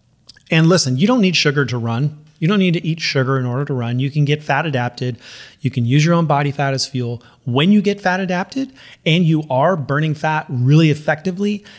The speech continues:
then you can run for long distances with basically almost no fuel. Doesn't mean you don't, you can't use fuel for running, but you don't need all the sugar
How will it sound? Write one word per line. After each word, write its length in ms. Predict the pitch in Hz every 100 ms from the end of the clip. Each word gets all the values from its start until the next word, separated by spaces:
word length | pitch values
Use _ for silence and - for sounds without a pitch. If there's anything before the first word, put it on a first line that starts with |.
| - -
then 300 | 143 139 135
you 160 | 147
can 140 | 190 147
run 180 | 170 170
for 160 | 123
long 520 | 120 123 135 147 151 151
distances 520 | 147 143 120 123 117
with 220 | 123 -
basically 840 | 151 190 - - 156 147 143 139 - _ _ _ _ _ _ _ -
almost 420 | 151 147 135 -
no 240 | 123 127
fuel. 520 | 113 - 127 107 98 -
Doesn't 260 | - 240 208
mean 180 | 156 147
you 120 | 120
don't, 280 | 120 117 - _ _ _ _ -
you 120 | 127
can't 340 | - 147 117
use 320 | 123 175 262 -
fuel 320 | - 123 120
for 160 | -
running, 360 | 123 120 123 123
but 160 | 123 135
you 100 | 143
don't 180 | 208
need 200 | 156 165
all 520 | - 143 139 135 - _
the 80 | 120
sugar 400 | - 127 120